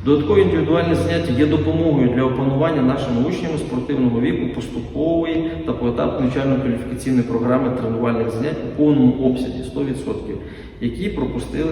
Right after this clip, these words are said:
або відстали. Бо, зокрема, як я вже зазначав, від них залежить, залежить і інші партнери-одногрупники, спаринг-партнери і вся група в цілому. На поважні причини необхідна довідка від лікаря або інше підтвердження.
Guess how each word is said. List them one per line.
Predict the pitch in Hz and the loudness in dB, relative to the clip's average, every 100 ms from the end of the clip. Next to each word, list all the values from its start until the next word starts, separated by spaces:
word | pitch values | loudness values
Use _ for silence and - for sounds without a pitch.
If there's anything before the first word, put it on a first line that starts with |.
| 123 | -2
або | 117 123 | 0 0
відстали. | 117 123 110 120 - - - - - - | 0 -4 -4 -6 -10 -14 -16 -16 -14 -2
Бо, | 165 160 | 4 6
зокрема, | 151 143 139 175 214 - - - 135 | 4 4 2 4 2 0 -6 -6 -4
як | 135 | 2
я | 151 | 2
вже | 131 123 | 4 2
зазначав, | 123 131 175 202 190 - - - - - - | 2 0 2 0 0 -4 -6 -10 -12 -14 -6
від | 131 131 | -2 0
них | 185 151 | 0 2
залежить, | 135 151 135 - - - - | 2 2 0 -4 -8 -10 -8
залежить | 127 151 151 - 147 | 0 2 2 0 2
і | 156 | 4
інші | 170 165 123 - | 2 0 -2 -4
партнери-одногрупники, | 127 - 143 160 135 131 123 131 117 104 - - - - | -4 -2 -2 -2 -2 0 0 0 -2 -4 -8 -10 -14 -10
спаринг-партнери | - 135 135 - 120 117 113 113 117 | -4 0 0 -2 -4 -4 -4 -6 -8
і | |
вся | - 175 | -4 -2
група | 131 - 113 | -2 -2 -2
в | - | -4
цілому. | - - - - - - - - - - - - - - | -6 -6 -8 -12 -16 -18 -20 -18 -20 -20 -18 -18 -16 -4
На | 247 | 0
поважні | 254 339 233 214 190 | 2 2 2 2 2
причини | - - 120 107 - | 0 0 -2 -2 -2
необхідна | - 113 208 135 | -2 -2 -2 0
довідка | 135 147 - | 2 0 0
від | 123 117 | 0 0
лікаря | 180 151 127 117 | 0 2 2 2
або | 117 127 | 0 0
інше | 131 123 123 | 2 2 -2
підтвердження. | - - 107 107 104 | -6 -6 -6 -6 -8